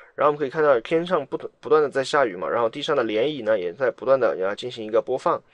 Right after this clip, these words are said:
好，我们下面的话呢，就来看一下，就是游戏中的 Rainbox，啊，处理是该游戏的一个亮点。那么可以在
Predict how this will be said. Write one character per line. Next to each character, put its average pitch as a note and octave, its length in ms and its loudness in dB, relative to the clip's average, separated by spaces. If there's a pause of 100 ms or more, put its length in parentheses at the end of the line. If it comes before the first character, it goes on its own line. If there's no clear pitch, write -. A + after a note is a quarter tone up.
(680)
好， - 240 -2 (400)
我 - 60 -12
们 A#2 80 -12
下 E3 120 -6
面 E3 160 -4
的 D3 80 -4
话 C#3+ 120 0
呢， B2+ 120 -4
就 C#3 140 -6
来 B2 100 -2
看 B2 220 -6
一 A#2+ 40 -6
下， A#2+ 120 -10
就 - 60 -14
是 C#3+ 220 -12
游 A2 200 -4
戏 - 140 -10
中 E3+ 160 -6
的 D#3 100 2
Rainbox， D3+ 640 -4 (380)
啊， G#2 180 -6
处 - 180 -8
理 G2 140 -8
是 - 180 -10
该 C3 140 2
游 A2 120 0
戏 A#2 120 -8
的 C#3+ 80 -6
一 A#2 60 -8
个 B2 100 -2
亮 C3+ 200 0
点。 F#2+ 160 -8 (280)
那 C#3+ 80 -2
么 C3+ 100 0
可 C#3 160 -2
以 C3+ 100 -4
在 A#2+ 320 0